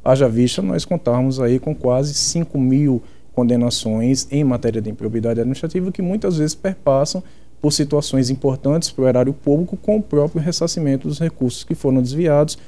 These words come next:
ou que foram aplicados indevidamente. Infelizmente, nós não contamos com estrutura ou com uma adequação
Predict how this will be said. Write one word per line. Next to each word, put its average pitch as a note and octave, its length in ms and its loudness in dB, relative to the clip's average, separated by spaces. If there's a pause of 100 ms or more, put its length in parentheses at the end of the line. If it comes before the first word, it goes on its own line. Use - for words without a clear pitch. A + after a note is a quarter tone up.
(180)
ou D#3 100 4
que - 140 0
foram C#3+ 240 2
aplicados C#3 720 0 (100)
indevidamente. F3+ 720 0 (280)
Infelizmente, C3 680 4
nós C#3+ 160 0
não C#3+ 160 2
contamos C#3+ 640 -2
com C3 120 0
estrutura C3 720 0
ou G#3 240 6
com D3 240 2
uma C3+ 140 6
adequação A#2 840 2